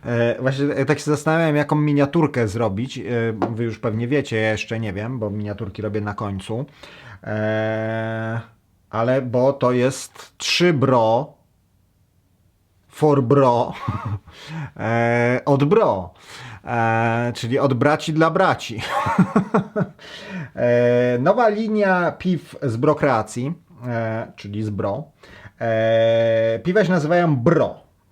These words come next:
czyli właśnie bro lager, bro pale ale i bro fruit ale, e, co jest skrótem zarówno od bro kreacja, bro war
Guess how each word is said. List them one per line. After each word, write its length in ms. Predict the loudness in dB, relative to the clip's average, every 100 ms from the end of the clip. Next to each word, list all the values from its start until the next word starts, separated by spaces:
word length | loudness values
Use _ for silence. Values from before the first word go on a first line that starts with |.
| -10
czyli 240 | -6 -2
właśnie 420 | 0 -2 -2 -2
bro 260 | 0 2 4
lager, 480 | 4 4 4 4 2
bro 300 | 2 2 2
pale 380 | 2 2 2 0
ale 140 | 2
i 340 | 2 2 0
bro 280 | 2 4 4
fruit 380 | 2 2 0 0 -4
ale, 360 | -2 0 -2 -4 -16 -20 -20 -4
e, 300 | 2 4 4
co 120 | 2
jest 160 | 2 0
skrótem 420 | 2 4 4 4
zarówno 520 | 4 2 2 2 2
od 540 | 2 0 -2 -14 -16 -14
bro 580 | -2 2 4 4 2 -4 0
kreacja, 960 | 4 6 4 0 -4 -4 0 0 -2 -8 _
bro 560 | -2 2 4 4 4 0
war 500 | -2 2 4 2 0